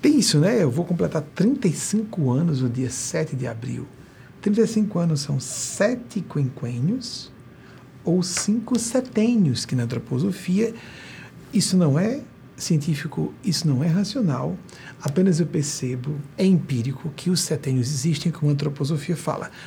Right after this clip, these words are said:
Não defendo, é, de forma completa a antroposofia. Não, apenas uma linha espiritual que fala sobre os setênios e as, os chamados de propósito que nós recebemos a cada setênio da vida.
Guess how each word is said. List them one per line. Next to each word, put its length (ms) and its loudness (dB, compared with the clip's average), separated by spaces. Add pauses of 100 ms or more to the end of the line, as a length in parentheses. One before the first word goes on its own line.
(180)
Não 260 8
defendo, 640 0 (580)
é, 240 0
de 120 -4
forma 260 0
completa 560 4
a 40 2
antroposofia. 680 -4 (140)
Não, 220 -2
apenas 400 2
uma 140 0
linha 300 2
espiritual 680 -4 (140)
que 200 -8
fala 300 -2
sobre 360 -2 (360)
os 360 2
setênios 840 -2 (460)
e 240 0 (160)
as, 580 -4 (340)
os 100 -2
chamados 720 2
de 80 -2
propósito 560 -4
que 60 -4
nós 160 2
recebemos 460 -2
a 60 -4
cada 240 -4
setênio 500 -4
da 80 -2
vida. 380 -6